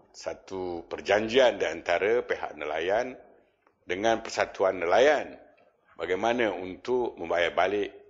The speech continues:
wang itu. Wang itu tidaklah percuma, tetapi kita tidaklah menggunakannya sebagai untuk menekan nelayan.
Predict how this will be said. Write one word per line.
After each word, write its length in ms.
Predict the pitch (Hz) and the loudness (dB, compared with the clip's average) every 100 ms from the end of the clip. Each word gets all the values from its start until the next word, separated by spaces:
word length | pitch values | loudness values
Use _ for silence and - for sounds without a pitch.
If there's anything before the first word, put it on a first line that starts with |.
| _ _ _ 69 | _ _ _ 0
wang 320 | 85 82 90 | 2 2 0
itu. 400 | 113 151 98 67 - - - - | 2 4 4 0 -10 -20 -20 -2
Wang 220 | 85 92 | 2 2
itu 160 | 147 147 | 2 -2
tidaklah 480 | 131 - 64 - | 0 -2 -4 -10
percuma, 640 | - - - 139 139 82 64 - - _ - _ | -10 -6 2 4 4 2 -6 -18 -20 _ -20 _
tetapi 400 | - - 95 139 | -4 -2 0 -2
kita 260 | - 117 123 | -6 -2 -2
tidaklah 540 | - 107 95 82 - - | 0 0 0 0 -6 -8
menggunakannya 1500 | 80 90 123 131 110 - 110 139 156 - _ _ _ 123 135 | -10 -4 0 0 0 0 0 0 -6 -14 _ _ _ -4 -2
sebagai 340 | 117 113 110 | 2 2 2
untuk 300 | 104 101 101 | -2 -4 -4
menekan 560 | 104 113 - 143 95 78 | -4 -4 -2 -2 -2 -8
nelayan. 480 | 67 85 220 180 | 0 4 4 4